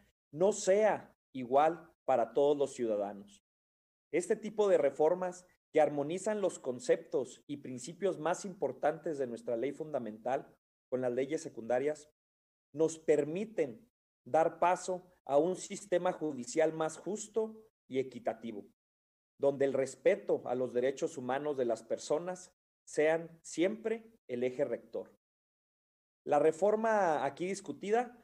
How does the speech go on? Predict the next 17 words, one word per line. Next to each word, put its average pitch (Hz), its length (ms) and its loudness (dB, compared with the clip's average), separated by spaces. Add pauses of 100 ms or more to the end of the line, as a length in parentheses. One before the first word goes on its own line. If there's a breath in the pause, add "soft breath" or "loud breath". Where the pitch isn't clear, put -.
(280 soft breath)
tiene 170 600 -2
dos 165 300 6
objetivos 151 480 0
principales. - 800 -12 (640)
El 123 160 -2
primer 147 260 0
objetivo 214 520 0
es 190 60 0
garantizar 175 920 2 (160)
en 127 160 -6
la 123 100 -2
ley 135 160 0
reglamentaria 151 920 0 (680)
del 127 220 2
artículo 139 680 0
quinto 170 420 -4
constitucional 120 920 -6